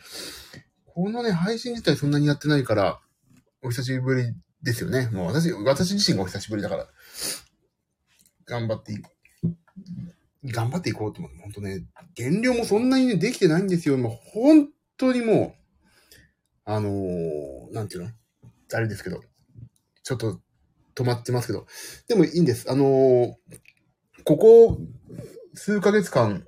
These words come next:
まあ、八月から、何回も言って、八月から九、十、十一、一、二、半年で、まあ、十キロ弱が落ちて、今ちょっとね、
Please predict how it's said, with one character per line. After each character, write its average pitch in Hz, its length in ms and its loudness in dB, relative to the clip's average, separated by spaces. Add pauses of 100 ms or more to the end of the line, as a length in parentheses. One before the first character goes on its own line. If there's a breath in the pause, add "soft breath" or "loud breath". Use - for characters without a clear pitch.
(160)
ま 123 80 -2
あ、 - 20 0 (100)
八 131 320 -4
月 147 300 -2
か - 180 -4
ら、 85 120 -4
何 117 240 -6
回 120 80 -4
も 92 60 -6
言 - 20 -8
っ - 20 -16
て、 - 60 -16
八 - 260 -8
月 151 160 0
か 104 60 -4
ら 107 80 -8
九、 113 240 -8
十、 98 140 -8
十 95 100 -12
一、 85 280 -14
一、 - 200 -20
二、 98 120 -12 (120)
半 175 240 4
年 170 200 0
で、 117 220 4 (320 soft breath)
ま 147 140 0
あ、 120 100 -2
十 123 180 -2 (220)
キ 143 160 -4
ロ 135 320 2 (280)
弱 127 480 -2
が 95 120 -2
落 113 220 -2
ち - 240 -12
て、 101 280 -2
今 110 240 -4
ち 107 100 -8
ょ - 40 -10
っ - 20 -12
と - 140 -10
ね、 85 260 -10